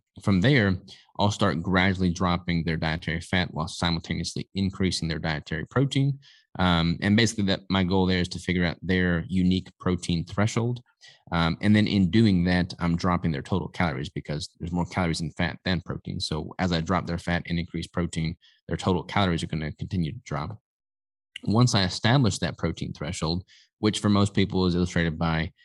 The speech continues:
some G I distress, some brain fog, maybe some more inflammation, aches and pains in their knees and things of that nature,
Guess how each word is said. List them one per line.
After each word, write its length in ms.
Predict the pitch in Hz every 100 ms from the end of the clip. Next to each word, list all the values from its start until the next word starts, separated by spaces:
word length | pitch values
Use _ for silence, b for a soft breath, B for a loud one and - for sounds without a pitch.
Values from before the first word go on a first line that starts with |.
| b -
some 220 | 87 85
G 220 | 92 92
I 100 | 87
distress, 520 | 85 - 92 87 87
some 180 | - 85
brain 260 | 90 90 87
fog, 420 | 87 85 85 85
maybe 160 | 87
some 160 | 85 85
more 120 | 87
inflammation, 560 | 87 85 82 80 - 71
aches 220 | 82 -
and 80 | 80
pains 300 | 82 80 80
in 40 |
their 100 | 78
knees 340 | 78 82 82 82
and 140 | 85
things 160 | 90 82
of 60 |
that 100 | 85
nature, 400 | 65 80 80 87